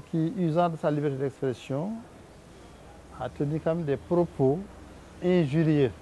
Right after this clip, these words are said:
à l'égard de beaucoup de personnalités, dont le chef de l'État lui-même. Il a été rapatrié.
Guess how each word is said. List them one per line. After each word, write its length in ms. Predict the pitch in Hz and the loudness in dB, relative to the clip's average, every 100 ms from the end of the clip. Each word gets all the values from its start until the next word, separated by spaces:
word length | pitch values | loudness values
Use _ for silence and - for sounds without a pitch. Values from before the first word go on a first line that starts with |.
| - - - - - - - | -20 -20 -20 -20 -20 -20 -6
à 100 | 120 | -2
l'égard 280 | 120 120 135 | -2 0 0
de 100 | 117 | -2
beaucoup 440 | 107 147 - 190 214 - - | -4 -6 -4 -6 -8 -16 -14
de 40 | 120 | -8
personnalités, 580 | 156 - 139 123 127 143 202 - - - - - - - | -8 -4 -4 -4 -6 -8 -10 -16 -20 -20 -20 -20 -20 -12
dont 320 | 120 151 180 | 0 2 4
le 120 | 180 151 | 4 0
chef 220 | - 135 | 0 0
de 40 | |
l'État 220 | 135 139 | 0 -2
lui-même. 300 | 123 117 101 - - - - - - - - - - - - - - - - - - - - | -4 -4 -6 -12 -18 -20 -20 -20 -20 -20 -20 -20 -20 -20 -20 -20 -20 -20 -20 -20 -20 -20 -10
Il 80 | 127 | -6
a 100 | 131 | -4
été 160 | 143 135 | -2 0
rapatrié. 600 | 139 143 131 123 117 | 0 0 -2 -2 0